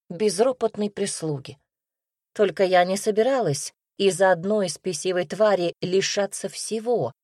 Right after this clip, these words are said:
чего достигла за эти годы. «Хотелось бы узнать проходной балл для выбора распределения», произнесла с нажимом.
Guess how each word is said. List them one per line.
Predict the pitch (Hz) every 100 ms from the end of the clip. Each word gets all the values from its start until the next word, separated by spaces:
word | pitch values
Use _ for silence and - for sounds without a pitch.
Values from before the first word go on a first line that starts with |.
| _
чего | - 170 160
достигла | 160 170 - 214 156 147
за | 139 147
эти | 143 151
годы. | 156 165 127 - _ _ _ _ _ _ _
«Хотелось | - 208 196 226 240 233 208
бы | 190 226 -
узнать | 214 202 160 190 180 175 -
проходной | 214 208 226 208 220 233
балл | 214 294 202 127 _ _ _ -
для | 208 226 202
выбора | 185 139 147 156
распределения», | 165 175 - 196 190 220 220 160 131 135 - _ _ _
произнесла | 180 185 170 220 - 202 143
с | -
нажимом. | 160 180 175 131 139